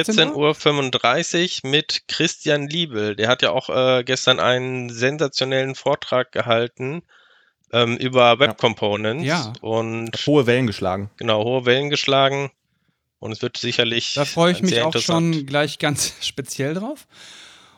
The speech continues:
Speaker 3: Und, ähm, den werden wir richtig ausquetschen. Also
Speaker 2: Mhm.
Speaker 3: richtig ausquetschen werden wir den Jungen. So richtig.
Speaker 2: Genau.
Speaker 3: Und dass wir alle was davon haben werden. So, ihr Lieben, vielen Dank fürs Zuhören.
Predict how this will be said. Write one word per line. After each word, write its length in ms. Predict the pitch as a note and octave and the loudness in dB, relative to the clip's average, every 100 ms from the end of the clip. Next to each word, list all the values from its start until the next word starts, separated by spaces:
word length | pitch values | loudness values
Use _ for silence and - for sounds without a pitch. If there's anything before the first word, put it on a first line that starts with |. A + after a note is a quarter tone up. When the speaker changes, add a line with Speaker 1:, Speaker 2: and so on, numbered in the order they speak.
| _ | _
Speaker 3:
Und, 600 | E3 E3+ F3 F3+ F3+ F#3 - | 6 8 10 10 8 8 4
ähm, 960 | D#3+ D#3+ D#3+ D#3+ D#3+ E3 E3 E3 D#3 C3+ _ _ - | 2 6 6 8 8 6 6 4 2 -2 _ _ -6
den 100 | D#3 | 0
werden 120 | F#3+ | 2
wir 80 | F3+ | 2
richtig 240 | G3 E3+ F3 | 0 0 0
ausquetschen. 640 | F3+ - B2 - G#2+ F#2 _ | 0 0 -2 0 -2 -4 _
Also 180 | A2 A2+ | -10 -4
Speaker 2:
Mhm. 60 | A#2 | -2
Speaker 3:
richtig 360 | A2 C3+ - | 0 -2 -2
ausquetschen 500 | D#3 D#3 C#3 B2+ B2+ | -2 -2 -2 -2 0
werden 100 | A#2+ | 0
wir 80 | A#2 | -2
den 120 | A#2 | -2
Jungen. 260 | A2+ G#2+ G2+ | -4 -4 -8
So 100 | G2 | -12
richtig. 720 | F#2+ F#2 - F#3+ - F#2 - - _ | -14 -12 -6 -4 -4 -8 -16 -18 _
Speaker 2:
Genau. 300 | - G#2+ G2+ | -6 -4 -2
Speaker 3:
Und 380 | F#2 A2+ A2+ - _ _ _ _ _ | -4 -6 -8 -8 _ _ _ _ _
dass 120 | - | -4
wir 40 | |
alle 140 | E3 F3+ | 2 2
was 100 | E3 | 2
davon 240 | E3+ E3+ | 0 0
haben 220 | D3 C3+ | 0 -2
werden. 240 | G#2+ G#2 G#2+ - - - - - | -4 -8 -14 -18 -20 -20 -20 -8
So, 340 | D#3+ C4 F3 - | 2 4 4 0
ihr 160 | A3 B3 | -2 0
Lieben, 600 | C4 C4+ G#3 C3+ F#2 _ _ _ _ _ _ _ | 2 4 2 0 -4 _ _ _ _ _ _ _
vielen 320 | - A#3+ C4 | -2 2 4
Dank 440 | A#3 B3+ C#4 - _ | 4 4 0 -4 _
fürs 380 | - F#3+ F3 - | -6 -4 -4 -4
Zuhören. 560 | A#3 A#3 B3 D4 E4 | 0 2 2 2 -2